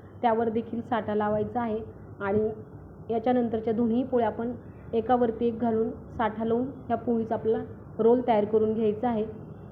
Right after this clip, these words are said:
तर वरच्या शेवटच्या पोळीला देखील आपल्याला साठा लावायचा आहे.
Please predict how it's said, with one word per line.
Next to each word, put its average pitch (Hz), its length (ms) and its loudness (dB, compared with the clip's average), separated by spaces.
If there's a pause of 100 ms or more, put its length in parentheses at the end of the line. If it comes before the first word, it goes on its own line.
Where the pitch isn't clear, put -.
(320)
तर 226 80 2
वरच्या 226 300 2
शेवटच्या 240 400 2
पोळीला 233 340 2
देखील 226 280 -2
आपल्याला 214 300 0
साठा 214 320 -4
लावायचा 208 440 0
आहे. 214 140 0